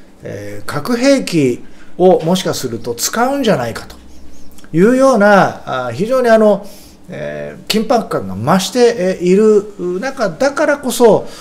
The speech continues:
えー、私はですね、あの、この部分については、しっかりとこれからも、お、安倍元総理が、あ、おっしゃるように、えー、タブー視をすることなく、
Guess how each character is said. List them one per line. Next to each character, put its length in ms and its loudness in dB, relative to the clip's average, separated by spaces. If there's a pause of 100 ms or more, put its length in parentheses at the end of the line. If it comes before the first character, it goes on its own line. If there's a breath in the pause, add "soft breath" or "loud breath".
(420 loud breath)
え 360 -2
ー、 40 4
私 280 -2
は 120 0
で 80 -4
す 160 -10
ね、 360 -14
あ 120 -10
の、 540 -10 (380)
こ 140 -2
の 100 2
部 100 2
分 140 -2
に 100 -2
つ 120 0
い 80 2
て 80 2
は、 360 4 (380 loud breath)
し 140 -6
っ 40 -12
か 100 0
り 100 0
と 120 0
こ 160 -6
れ 100 0
か 120 2
ら 120 4
も、 420 2 (380 loud breath)
お、 360 -6
安 100 -2
倍 100 6
元 240 -2
総 200 -6
理 100 -2
が、 640 -2
あ、 40 -14
お 80 -6
っ 40 -6
し 140 -4
ゃ 60 6
る 80 2
よ 200 6
う 40 6
に、 240 -2 (460 loud breath)
え 420 -12
ー、 120 -12
タ 120 0
ブ 220 2
ー 40 2
視 180 -2
を 320 6
す 180 -6
る 160 0
こ 120 0
と 200 0
な 280 0
く、 240 -6